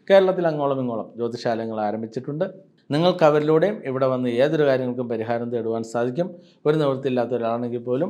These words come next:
ഒരു ഗണപതി ഏലസ് വാങ്ങി ധരിക്കുക. അതിനുശേഷം അതിൻ്റെ വഴിപാട് ചെയ്ത് കൃത്യമായി മുന്നോട്ട് പോയാൽ ഒന്നര വർഷം വരെ ആ ഏലസിലൂടെ തന്നെ ജീവിതം തിരിച്ചു പിടിക്കാം. അതിനിടയിൽ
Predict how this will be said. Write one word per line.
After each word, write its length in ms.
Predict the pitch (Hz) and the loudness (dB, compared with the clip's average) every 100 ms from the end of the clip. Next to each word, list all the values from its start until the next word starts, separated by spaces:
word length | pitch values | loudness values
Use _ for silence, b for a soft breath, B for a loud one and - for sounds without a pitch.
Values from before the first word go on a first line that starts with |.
| 139 | -4
ഒരു 80 | 127 | -4
ഗണപതി 300 | 120 123 120 120 | -4 -4 -4 -4
ഏലസ് 180 | 113 123 | -4 -6
വാങ്ങി 200 | 107 107 104 | -8 -6 -6
ധരിക്കുക. 320 | 104 104 147 - - b b 117 | -8 -4 -4 -4 -10 b b -6
അതിനുശേഷം 460 | 123 123 123 - 113 | -4 -2 -4 -4 -6
അതിൻ്റെ 180 | 107 107 | -4 -4
വഴിപാട് 320 | 110 117 113 110 | -2 -2 -2 -4
ചെയ്ത് 160 | 98 95 | -6 -10
കൃത്യമായി 360 | 113 170 139 117 | -8 -6 -4 -6
മുന്നോട്ട് 260 | 113 107 101 98 | -8 -12 -10 -10
പോയാൽ 180 | 87 - b b - 160 | -10 -14 b b 2 2
ഒന്നര 260 | 220 202 156 | 6 6 4
വർഷം 240 | 123 - 110 | 2 -4 -6
വരെ 140 | 90 - 104 | -8 -10 -8
ആ 40 | 113 113 | -4 -2
ഏലസിലൂടെ 440 | 113 117 117 110 107 | -2 -4 -8 -6 -6
തന്നെ 200 | 110 - - | -6 -10 -10
ജീവിതം 240 | 107 107 101 | -8 -8 -10
തിരിച്ചു 260 | 98 98 107 | -16 -12 -10
പിടിക്കാം. 300 | 104 98 90 - b b 127 | -8 -8 -8 -10 b b -4
അതിനിടയിൽ 400 | 147 139 127 | -2 0 0